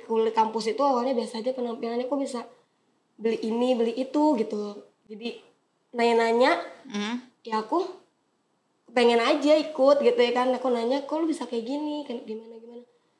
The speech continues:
Speaker 1: "Lu mau tau nggak gue jadi ini, ini, ini?" Kata dia gitu. "Mau jadi apa?" "Jadi ayam kampus," katanya gitu. "Ada kok dosen sini yang juga sama gue," katanya gitu, Kak.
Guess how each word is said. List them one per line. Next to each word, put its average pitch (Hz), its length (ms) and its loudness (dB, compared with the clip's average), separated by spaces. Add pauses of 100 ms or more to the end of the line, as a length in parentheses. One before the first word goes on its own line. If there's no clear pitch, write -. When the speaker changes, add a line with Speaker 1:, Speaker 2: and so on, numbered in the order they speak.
(120)
Speaker 1:
"Lu 285 80 -4
mau 285 160 0
tau 277 200 -2
nggak 294 180 -4
gue 254 180 -2
jadi 220 160 -6
ini, 226 360 -4
ini, 233 140 -6 (100)
ini?" 240 180 -4 (100)
Kata 214 160 -12
dia 196 120 -10
gitu. 202 120 -12
"Mau 208 140 -8
jadi 214 160 -4
apa?" 294 340 -6 (520)
"Jadi 220 120 -6
ayam 220 220 -4
kampus," 262 680 -4
katanya 214 320 -14
gitu. 214 120 -14 (600)
"Ada 214 160 -10
kok 277 160 0
dosen 233 280 0
sini 247 280 4
yang 240 80 0
juga 214 220 -4
sama 214 340 -8
gue," 214 440 -4
katanya 202 440 -10
gitu, 240 440 0
Kak. 254 360 0